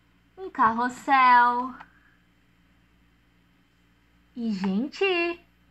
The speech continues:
o Zig tá escondido por aqui.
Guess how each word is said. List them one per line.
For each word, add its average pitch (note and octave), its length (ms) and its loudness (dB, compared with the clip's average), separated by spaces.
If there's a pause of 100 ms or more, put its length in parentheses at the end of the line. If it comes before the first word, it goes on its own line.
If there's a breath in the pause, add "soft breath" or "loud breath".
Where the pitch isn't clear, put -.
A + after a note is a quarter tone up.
(840 soft breath)
o E4+ 240 -4
Zig A#3+ 580 -2
tá C4+ 220 -2
escondido F#4 760 -4
por F#4+ 200 -8
aqui. F4 640 -2